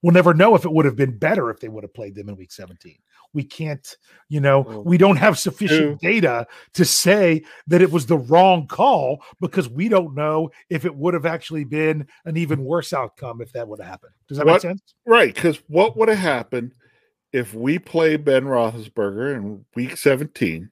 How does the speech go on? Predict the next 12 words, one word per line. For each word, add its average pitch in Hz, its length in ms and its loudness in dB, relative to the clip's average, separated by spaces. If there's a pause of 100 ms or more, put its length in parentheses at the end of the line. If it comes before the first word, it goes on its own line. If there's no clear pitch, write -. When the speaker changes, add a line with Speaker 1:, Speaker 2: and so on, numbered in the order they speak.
(160)
Speaker 1:
Mm-hmm. 120 260 -14 (480)
Speaker 2:
and 95 140 -8
he 120 200 -4
gets 156 340 -2
hit - 520 -2 (600)
and 120 240 -2
tears 113 340 2
his 113 200 0
L-, 101 220 2 (160)
A 120 160 2
C 113 340 -2
L? 82 220 -4